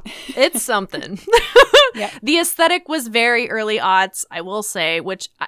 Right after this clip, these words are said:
Speaker 1: that's not an excuse, but I can see, like, they're like, "We want it to be sexy and sultry." But again, it goes back to they really, um, like, eroticized, se-, fetishized, sexicized her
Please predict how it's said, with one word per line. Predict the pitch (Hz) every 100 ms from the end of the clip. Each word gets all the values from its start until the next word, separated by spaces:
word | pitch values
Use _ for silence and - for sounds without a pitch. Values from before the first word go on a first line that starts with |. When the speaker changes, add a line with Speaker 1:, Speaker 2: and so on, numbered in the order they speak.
| -
Speaker 1:
that's | 214 214
not | 262 -
an |
excuse, | 220 - - 180 190 277 -
but | 202
I | 165
can | 175 180
see, | 170 - 233 226
like, | 208 185
they're | 180
like, | 170
"We | 214 240
want | 247
it | 247
to | -
be | 208 190
sexy | - 214 - 208
and | 165 -
sultry." | - 208 - 190
But | 151 160
again, | 190 190 180 160 -
it | 170
goes | 185 170 170
back | 160 170 -
to | 175 160 - - _
they | 214 208
really, | 190 226 220 214 208 196 190 _ _ _ _
um, | - 170 143 - _ -
like, | 175 -
eroticized, | 196 175 165 165 - 147 151
se-, | - - _ -
fetishized, | - - - 147 147 151
sexicized | - - 160 156 147 147 -
her | - 160 160